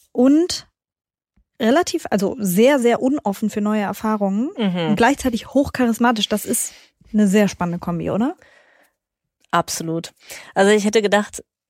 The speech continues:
Speaker 2: dass, dass da eher keine Konflikte gibt. Und ich fand das mit der geringen Offenheit total spannend, weil
Speaker 1: Ja.
Speaker 2: eigentlich ist das ja dann total
Speaker 1: Wieso gehst du
Speaker 2: kontraproduktiv.
Speaker 1: zum Dschungel?
Speaker 2: Ja,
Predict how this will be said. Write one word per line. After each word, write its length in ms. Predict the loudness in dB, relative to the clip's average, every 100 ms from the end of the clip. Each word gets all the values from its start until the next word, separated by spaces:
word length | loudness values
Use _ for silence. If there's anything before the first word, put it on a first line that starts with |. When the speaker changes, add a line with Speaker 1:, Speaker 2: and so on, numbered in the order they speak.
| _ _
Speaker 2:
dass, 280 | -2 -2 -2
dass 320 | -10 -6 -6 -2
da 120 | -2
eher 280 | 2 2 2
keine 400 | 0 0 2 0
Konflikte 560 | -2 -4 -4 -4 -6
gibt. 520 | -2 0 -2 -6 -18 -16 -18 -20 -20 -6
Und 340 | 2 2 2 -2
ich 100 | -2
fand 260 | 0 2
das 120 | 0
mit 100 | 0
der 80 | 0
geringen 380 | 0 0 0 0
Offenheit 460 | -2 -2 -2 -2 -4
total 280 | -6 -6
spannend, 380 | -4 -4 -4 0
weil 80 | 0
Speaker 1:
Ja. 60 | 2
Speaker 2:
eigentlich 200 | 2 2
ist 80 |
das 120 | 0 -2
ja 80 |
dann 120 | -2 -4
total 300 | -6 -6 -8
Speaker 1:
Wieso 60 |
gehst 140 | -8 -6
du 40 |
Speaker 2:
kontraproduktiv. 480 | -2 0 0 -2 -2
Speaker 1:
zum 120 | -2 -2
Dschungel? 240 | -2 -2
Speaker 2:
Ja, 220 | -2 -2